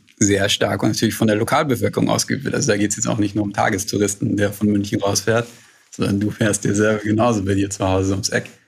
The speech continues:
Dass es wichtig ist, dass auch die Bevölkerung natürlich vor Ort ein Angebot hat,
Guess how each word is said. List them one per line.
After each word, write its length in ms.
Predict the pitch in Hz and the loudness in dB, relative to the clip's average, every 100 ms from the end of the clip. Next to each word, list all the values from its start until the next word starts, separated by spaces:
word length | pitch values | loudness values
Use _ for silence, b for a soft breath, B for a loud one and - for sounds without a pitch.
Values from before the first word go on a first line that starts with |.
| b b _ | b b _
Dass 180 | - - | -6 -2
es 120 | 95 | -2
wichtig 260 | 101 104 104 | -2 -2 -2
ist, 100 | - | -2
dass 160 | 104 | -2
auch 160 | - - | -4 -6
die 320 | - - 127 | -6 -2 -2
Bevölkerung 960 | 113 110 - 110 110 - 113 101 101 - | 0 -2 0 0 0 -2 0 0 -2 -4
natürlich 320 | 98 101 98 | -4 -2 -2
vor 160 | - | -2
Ort 260 | 107 120 - | 0 0 0
ein 40 | |
Angebot 520 | - 117 - - - - | -2 -2 -4 -6 -6 -4
hat, 140 | - | -6